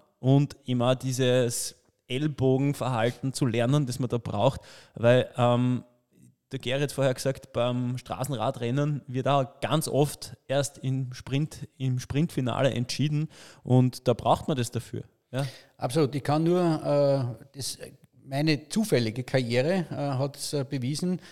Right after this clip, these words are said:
Speaker 2: Äh, ich hab im Straßensport begonnen, äh, im Winter, weil noch nicht Bahnrennen waren, weil Dusig noch gar nicht offen gehabt hat oder ich nicht hingekommen bin,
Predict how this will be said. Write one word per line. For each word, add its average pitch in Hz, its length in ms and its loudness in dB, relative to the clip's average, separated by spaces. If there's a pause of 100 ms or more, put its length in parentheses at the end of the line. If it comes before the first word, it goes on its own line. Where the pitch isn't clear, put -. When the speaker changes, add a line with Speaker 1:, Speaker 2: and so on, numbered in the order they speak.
(260)
Speaker 2:
Äh, 127 220 -2
ich 135 60 -2
hab 131 80 -4
im 135 60 -4
Straßensport 143 640 -4
begonnen, 170 520 0
äh, 139 160 4
im 139 140 2
Winter, 160 420 2
weil 135 160 2
noch 139 120 0
nicht 143 200 -4
Bahnrennen 135 640 2 (120)
waren, 151 320 0
weil 127 180 4 (200)
Dusig 143 300 -4
noch 131 100 -2
gar 127 100 -2
nicht 127 80 -2
offen 143 260 -4
gehabt 143 280 -4
hat 139 100 2
oder 131 120 0
ich 127 200 -2
nicht 135 180 -4
hingekommen 151 540 0
bin, 147 160 0